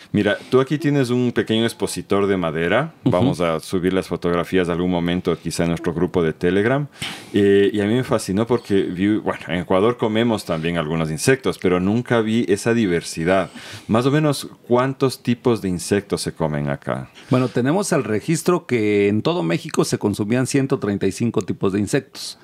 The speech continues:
Speaker 1: Qué bestia.
Speaker 2: Entonces nos hemos dado a la tarea nosotros de hacer investigación de campo para ir a las comunidades, a los núcleos rurales, sobre todo es que en donde todavía siguen consumiendo insectos, y hemos logrado nosotros recolectar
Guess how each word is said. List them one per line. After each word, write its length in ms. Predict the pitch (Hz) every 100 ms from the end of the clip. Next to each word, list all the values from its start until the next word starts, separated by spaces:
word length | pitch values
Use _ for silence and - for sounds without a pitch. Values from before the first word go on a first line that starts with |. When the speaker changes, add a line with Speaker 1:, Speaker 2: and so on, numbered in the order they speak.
| - -
Speaker 1:
Qué 140 | 104
bestia. 340 | 67 69 -
Speaker 2:
Entonces 320 | 104 107 107 123
nos 180 | 113 -
hemos 220 | 135 139
dado 200 | 135 135
a 40 |
la 160 | 127 107
tarea 260 | 104 117 123
nosotros 800 | 127 135 - 135 131 - - -
de 160 | - 110
hacer 240 | 98 120
investigación 640 | 131 123 - 104 95 110 120
de 100 | 120
campo 420 | 117 107 127 127 - -
para 720 | 117 113 104 101 98 98 -
ir 140 | 175 170
a 40 |
las 100 | 156
comunidades, 840 | - 107 113 117 139 202 - - - -
a 100 | 107
los 140 | 107 113
núcleos 340 | 135 - 131
rurales, 360 | 110 113 139 131
sobre 180 | 104 101
todo 240 | 117 123
es 100 | 120
que 80 | -
en 80 | 104
donde 220 | 101 98
todavía 320 | 110 117 120
siguen 260 | - 113 113
consumiendo 720 | 101 - 104 110 113 104 95
insectos, 600 | 98 92 120 - 156 - - - - - -
y 120 | 127
hemos 200 | 135 143
logrado 540 | 127 110 117 131 139
nosotros 600 | 120 107 123 - 135 107
recolectar 760 | 107 104 104 104 - 131 160